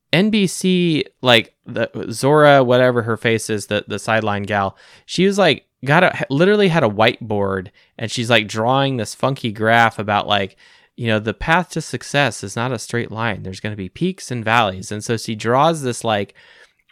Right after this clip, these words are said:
weird looking thing. And I'm like, "What the hell is this?" And so I,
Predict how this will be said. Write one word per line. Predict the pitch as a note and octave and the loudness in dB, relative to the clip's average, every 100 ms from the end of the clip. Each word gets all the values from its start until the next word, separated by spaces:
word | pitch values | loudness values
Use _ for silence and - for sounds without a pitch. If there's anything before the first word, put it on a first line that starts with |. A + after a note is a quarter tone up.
| - | -8
weird | A2 C#3 D#3+ D#3 | 0 2 2 0
looking | B2+ C#3 - C3 A#2+ G#2 A2 _ | 0 0 2 -2 0 -6 -10 _
thing. | - C3 A#2 G#2+ G2+ _ _ _ _ - | -2 2 2 2 -4 _ _ _ _ -8
And | C#3 | -2
I'm | D3 D#3 | 0 2
like, | C#3+ B2 | 2 0
"What | - B2 F#3 | -2 2 2
the | F#3 | 2
hell | D#3 D#3+ D3+ | 2 2 2
is | D3 C#3+ | 0 -2
this?" | - F#2+ - | -4 -4 -6
And | G#2 | -8
so | G#2+ | 0
I, | G#2+ | 0